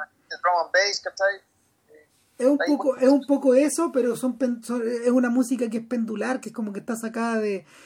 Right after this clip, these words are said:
Speaker 2: de una mezcla como del acid, eso se llama acid jazz, así se llamaba en esa época.
Speaker 1: Ok.
Speaker 2: Así se, ese, ese es el nombre del subgénero, acid jazz.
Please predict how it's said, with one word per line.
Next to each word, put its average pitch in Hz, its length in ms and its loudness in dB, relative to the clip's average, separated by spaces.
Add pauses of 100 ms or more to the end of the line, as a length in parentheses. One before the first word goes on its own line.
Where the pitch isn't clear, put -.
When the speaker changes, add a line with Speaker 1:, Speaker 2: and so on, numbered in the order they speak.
(440)
Speaker 2:
de 208 140 -6
una 220 140 2
mezcla 233 380 -2
como 208 220 -4
del 196 180 4
acid, 226 300 -2 (160)
eso 254 200 -2
se 262 100 0
llama 254 180 4
acid 240 300 -2
jazz, 190 240 0 (380)
así 233 200 -6
se 247 140 -2
llamaba 220 300 0
en 175 80 -4
esa 147 180 -8
época. - 220 -20 (1700)
Speaker 1:
Ok. - 180 -8 (800)
Speaker 2:
Así 180 200 -4
se, 233 160 -6
ese, 254 220 -4
ese 277 160 0
es 294 60 0
el 254 100 0
nombre 262 260 4
del 247 140 2
subgénero, 180 560 -4
acid 196 300 -8
jazz. - 360 -14